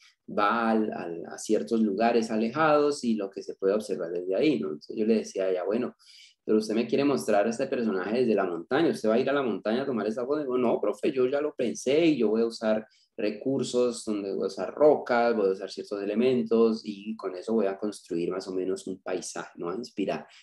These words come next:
Ella para hacer esto, pues obviamente observó referencias y a partir de esas referencias construyó con elementos que tenía a la mano su paisaje.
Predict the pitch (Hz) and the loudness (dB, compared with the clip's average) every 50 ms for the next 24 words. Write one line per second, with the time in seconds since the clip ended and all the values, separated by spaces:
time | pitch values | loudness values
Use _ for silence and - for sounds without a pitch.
0 | _ _ - 95 101 120 123 117 110 117 107 - - 92 104 104 110 110 190 185 | _ _ -2 2 2 2 2 4 4 4 2 2 2 2 2 2 2 0 -2 -2
1 | 156 120 107 95 92 90 90 98 95 95 95 101 107 - - 92 - - 90 - | -2 -2 -2 0 0 0 0 0 0 0 -2 -2 -4 -4 -4 -4 -2 -2 -2 -2
2 | - 98 98 135 147 143 143 131 127 156 185 196 - - _ _ _ _ - 113 | -2 -2 0 2 2 2 2 0 -2 -4 -4 -4 -6 -12 _ _ _ _ -2 -2
3 | 135 139 156 151 147 - 143 143 139 143 139 131 135 143 139 131 139 127 131 135 | 0 2 2 0 0 0 -2 0 2 2 2 2 0 -4 -4 -4 -4 -2 0 0
4 | 131 113 110 135 139 - - - 110 101 95 - - 95 90 85 85 92 107 113 | 0 0 0 -2 -6 -8 -6 -6 -6 -6 -6 -8 -10 -10 -8 -2 0 0 0 0
5 | 110 - _ _ _ _ _ _ _ - 143 143 147 151 151 160 156 147 135 127 | -2 -8 _ _ _ _ _ _ _ 0 2 2 4 4 2 2 2 2 2 0
6 | 127 131 - 147 - - 110 - 98 92 90 92 98 - - 117 123 135 143 143 | 0 -2 -4 -6 -4 -4 -4 -4 -2 -2 -2 -2 -2 -2 0 0 0 0 2 0
7 | 131 120 117 120 143 156 - _ _ _ - - - - 165 170 180 196 214 - | 0 0 0 -2 -4 -6 -10 _ _ _ -16 -8 0 2 2 4 2 2 -2 -6
8 | - _ _ _ _ - 87 80 80 - - - - | -12 _ _ _ _ -2 -2 -2 -2 -4 -8 -10 -12